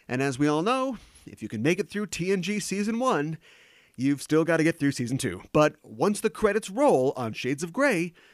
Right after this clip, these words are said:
you've got the Nanites episode, but stick with it. It gets so good. Eventually. But the folks at E I P ain't afraid of that, saying, quote, "What's great about Code of Honor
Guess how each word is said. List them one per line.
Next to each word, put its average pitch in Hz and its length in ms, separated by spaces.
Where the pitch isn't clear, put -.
you've 87 100
got 113 180
the 127 60
Nanites 165 520
episode, 113 480
but 139 200
stick 220 440
with 240 240
it. 190 240
It 139 200
gets 160 260
so 190 420
good. 175 480
Eventually. 156 1000
But - 140
the 135 60
folks - 400
at 151 160
E 147 100
I 127 140
P 123 380
ain't 196 160
afraid 131 260
of 95 80
that, 85 220
saying, 123 520
quote, 151 300
"What's - 140
great 226 180
about 220 220
Code 170 200
of 131 80
Honor 135 380